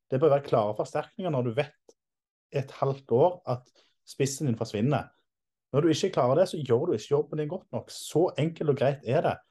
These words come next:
Så skal det sies at han, han skal ha ros for at han stiller opp i avisen, han stiller opp i, eh, supporter, podcaster, og svarer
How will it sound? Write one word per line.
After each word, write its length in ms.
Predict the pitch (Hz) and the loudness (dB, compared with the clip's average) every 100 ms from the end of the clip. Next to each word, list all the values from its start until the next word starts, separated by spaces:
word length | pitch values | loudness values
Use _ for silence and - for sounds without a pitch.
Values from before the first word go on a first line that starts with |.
| _ _ | _ _
Så 140 | 160 | -4
skal 300 | 170 185 185 | 4 6 6
det 80 | 160 | 2
sies 320 | 156 151 147 | 2 0 -2
at 160 | 147 - 135 | -12 -12 -8
han, 140 | 160 165 | -8 -4
han 80 | 156 | -6
skal 140 | 143 170 | 0 2
ha 80 | 170 | 2
ros 240 | 170 214 - | 0 -4 -4
for 120 | 151 | -6
at 80 | 156 | -4
han 60 | |
stiller 440 | - - 160 104 160 | -6 0 0 4 4
opp 200 | 190 - _ - | 2 0 _ 0
i 80 | 143 | 2
avisen, 540 | 120 135 185 - 233 - _ _ | 2 0 -4 -2 -2 -2 _ _
han 100 | - | -8
stiller 540 | 135 - - 151 113 185 | -6 -4 0 2 6 4
opp 320 | 196 _ - | 4 _ -6
i, 320 | 143 139 147 | -2 2 4
eh, 240 | 139 135 117 _ _ _ | 6 4 0 _ _ _
supporter, 600 | - 147 143 156 - 208 - | -6 -2 2 2 2 -4 0
podcaster, 640 | 156 - 202 202 190 175 - _ _ _ _ 127 | -2 -2 -4 -2 -2 -2 -4 _ _ _ _ 4
og 180 | 143 156 | 4 4
svarer 440 | 185 165 101 | 4 4 4